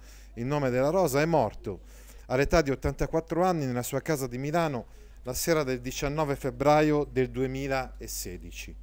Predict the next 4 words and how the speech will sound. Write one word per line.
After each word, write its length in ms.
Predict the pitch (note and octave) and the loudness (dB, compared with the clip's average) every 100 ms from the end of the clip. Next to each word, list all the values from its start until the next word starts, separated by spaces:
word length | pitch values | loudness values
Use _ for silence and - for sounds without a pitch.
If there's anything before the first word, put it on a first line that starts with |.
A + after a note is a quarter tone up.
| - - - - - - - - - - - - - - - - - | -16 -16 -16 -16 -16 -16 -16 -16 -16 -16 -18 -18 -16 -8 -6 -4 -4
Allora, 280 | D3 C3+ F#2+ - - - | -4 -4 -6 -14 -20 -18
perché 380 | - A#3+ A3+ G#2+ | -2 -2 -2 -6
si 200 | - E3+ | -6 -6
chiama 440 | - F#2 E2 F#2 | -8 -12 -14 -18